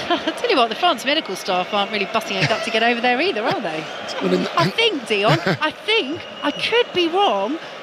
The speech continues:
Speaker 1: but I think everyone's quite happy with the draw.
Speaker 2: Yeah, I, I think you could be right there. You could be right there. That's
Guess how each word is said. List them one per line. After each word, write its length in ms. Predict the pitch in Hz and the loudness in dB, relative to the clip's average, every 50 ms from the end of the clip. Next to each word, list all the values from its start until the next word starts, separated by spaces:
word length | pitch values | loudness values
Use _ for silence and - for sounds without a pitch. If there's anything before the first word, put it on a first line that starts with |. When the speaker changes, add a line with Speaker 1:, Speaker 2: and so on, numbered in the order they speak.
| - - - | -14 -12 -8
Speaker 1:
but 100 | - 269 | -4 -2
I 60 | 277 | -2
think 260 | 277 - 466 480 - 285 | 0 0 0 0 0 -2
everyone's 400 | 247 214 208 196 196 202 202 - | -2 -2 -2 -2 -2 -4 -4 -4
quite 240 | - 262 254 247 | -2 0 0 0
happy 240 | 262 285 285 302 285 | 0 0 0 0 0
with 100 | 294 277 | 0 0
the 60 | 285 | -2
draw. 320 | - - 370 403 392 294 185 151 - - - - - - - - - - - - - - | -2 0 0 0 2 2 0 -2 -4 -6 -8 -8 -8 -6 -6 -8 -8 -8 -8 -6 0 2
Speaker 2:
Yeah, 280 | 214 226 226 214 196 196 | 4 6 6 6 4 4
I, 200 | 233 247 - - | 2 0 0 0
I 20 | 220 | -2
think 200 | - 240 240 226 | -2 -2 -2 -2
you 60 | 220 | -2
could 160 | - - 190 | -2 0 0
be 100 | 202 196 | 2 4
right 240 | 202 208 185 180 165 | 4 4 2 2 0
there. 180 | 175 160 - - - - - - - - - - - - - 104 | -2 -2 -2 -4 -6 -10 -14 -14 -14 -14 -14 -14 -14 -12 -8 -6
You 80 | 165 175 | -4 -2
could 180 | - - 208 180 | 0 2 2 4
be 140 | 190 190 | 4 4
right 240 | 190 180 170 170 - | 4 4 2 2 0
there. 240 | 170 170 170 170 - - - - - - - - - - - - - - - - 175 | 0 0 0 0 -2 -4 -8 -12 -12 -12 -12 -10 -10 -10 -10 -10 -10 -10 -6 0 2
That's 220 | 185 180 175 | 2 2 0